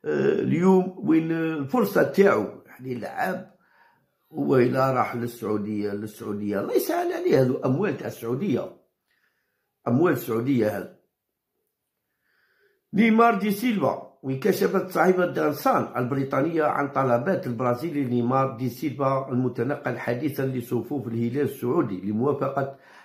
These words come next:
على العرض الزعيم. ورحل نيمار دي سيلفا عن، آه، باريس سان جيرمان الفرنسي لينضم إلى الهلال،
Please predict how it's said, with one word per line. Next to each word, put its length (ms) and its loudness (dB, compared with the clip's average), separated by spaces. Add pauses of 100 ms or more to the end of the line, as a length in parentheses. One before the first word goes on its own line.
على 220 2
العرض 520 -2
الزعيم. 680 2 (1120)
ورحل 600 4
نيمار 540 2
دي 160 -6
سيلفا 640 0
عن، 360 -2
آه، 220 2
باريس 420 2
سان 120 0
جيرمان 540 -2
الفرنسي 520 -2 (160)
لينضم 640 0 (340)
إلى 160 2
الهلال، 720 2